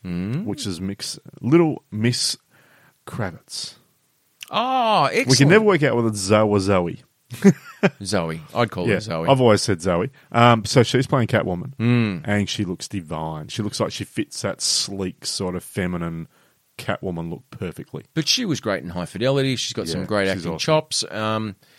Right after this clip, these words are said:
Speaker 1: yeah, I, I am looking forward to, to seeing how they do that. Mind you, with, speaking of Jim Carrey, I reckon Jim Carrey now would be able to do a Dark Riddler.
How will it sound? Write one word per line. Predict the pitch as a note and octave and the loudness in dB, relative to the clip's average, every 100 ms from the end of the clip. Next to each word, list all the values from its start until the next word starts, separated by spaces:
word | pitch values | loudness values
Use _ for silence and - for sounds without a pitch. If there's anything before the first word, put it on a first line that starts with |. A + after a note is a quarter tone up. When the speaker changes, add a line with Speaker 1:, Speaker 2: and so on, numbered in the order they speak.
| _ _ _ | _ _ _
Speaker 1:
yeah, | E3 E3+ A#2+ G2 | -2 2 2 0
I, | A#2+ C3+ C#3 G#2 A#2 | 0 2 2 -4 -12
I | B2+ D3 | -6 -4
am | D#3 D#3+ | -2 -2
looking | D3 B2+ G#2 | -2 -4 -8
forward | - A2 G#2+ F#2+ G2 _ | -4 -2 -2 -4 -10 _
to, | - A2 G#2 G2+ G2+ - - | -12 -6 -4 -4 -6 -10 -14
to | - | -10
seeing | F#2+ - G#2+ G#2 F2+ | -8 -6 -6 -6 -6
how | G2 F#2+ | -6 -6
they | F#2 F#2 | -4 -6
do | F#2+ F#2+ | -6 -6
that. | F#2+ | -4
Mind | C#3+ F#3 C#3 | -4 -4 -4
you, | B2 | -4
with, | B2+ - _ _ - | -4 -8 _ _ -14
speaking | - D3 C#3 G#2+ | -8 -4 -4 -4
of | |
Jim | G#2+ F#2+ | -6 -6
Carrey, | F#2 E2 - - _ | -6 -6 -10 -20 _
I | D3 A3+ | -2 0
reckon | G3+ D#3+ C#3+ | 0 0 -2
Jim | A2+ B2 | 0 -4
Carrey | - G#2+ F#2 F#2 G2 | -4 -4 -4 -6 -8
now | F2 F2 F2 G2+ F3 A3+ _ _ _ _ _ _ _ _ | -8 -6 -4 -4 -8 -10 _ _ _ _ _ _ _ _
would | G#2 A#2+ A#2+ | 0 2 2
be | A2+ | 0
able | G#2+ G2 | -2 -2
to | F#2+ | -4
do | F2+ F#2+ | -6 -6
a | E2+ | -6
Dark | F2 E2+ D#2+ - | -6 -6 -6 -10
Riddler. | D#2 A#1+ | -12 -14